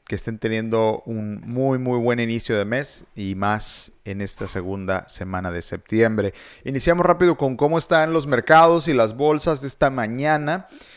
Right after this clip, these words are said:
Eh, el Nasdaq repuntó, eh, después de haber tenido algunas caídas, como lo veíamos ayer. Las acciones en Estados Unidos repuntaron este miércoles y Nasdaq avanzó uno punto cinco por ciento, eh, ya que se frenó la ola de ventas del sector de tecnología y los inversores desestimaron las noticias de que AstraZeneca,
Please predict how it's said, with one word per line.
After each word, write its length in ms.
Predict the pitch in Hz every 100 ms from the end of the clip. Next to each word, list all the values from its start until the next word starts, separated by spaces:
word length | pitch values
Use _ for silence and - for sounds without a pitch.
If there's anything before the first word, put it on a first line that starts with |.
| -
Eh, 420 | 123 123 127 117 165
el 160 | 175
Nasdaq 420 | 160 165 156 185
repuntó, 840 | 156 131 - 117 107 - 175 - -
eh, 100 | 113
después 280 | 107 - 127
de 60 | 139
haber 120 | 131
tenido 280 | 143 139 139
algunas 320 | 131 139 -
caídas, 420 | 117 123 147 143
como 160 | 131 104
lo 60 |
veíamos 340 | 101 120 123 120
ayer. 380 | 107 139 160 - - -
Las 200 | - 135
acciones 340 | 156 - 156 143
en 60 |
Estados 320 | 123 143 143
Unidos 320 | 135 135 147 127
repuntaron 560 | - 113 104 131 143
este 180 | 135 143
miércoles 640 | 131 147 143 170 180 -
y 80 | 131
Nasdaq 420 | 120 127 131 147
avanzó 360 | 120 101 98 139
uno 260 | 135 139 127
punto 300 | 139 135 131
cinco 340 | 135 131 143
por 160 | 104 95
ciento, 680 | - 151 156 143 170 202 - - - - -
eh, 220 | 113 113
ya 180 | 139 147
que 80 | -
se 160 | 147
frenó 320 | 143 135 127
la 120 | 127 117
ola 300 | 120 123 117
de 80 |
ventas 360 | 101 104 110 113
del 100 | 107
sector 340 | - 90 95
de 60 | 98
tecnología 720 | 110 113 117 117 147 143 139
y 140 | - 147
los 240 | 151 143
inversores 640 | 160 160 135 143 135 123 113
desestimaron 760 | 107 - 147 - 131 120 120
las 120 | 117 120
noticias 500 | 113 117 104 117 101
de 120 | 98
que 120 | 95
AstraZeneca, 840 | 95 - 110 - 107 104 - 110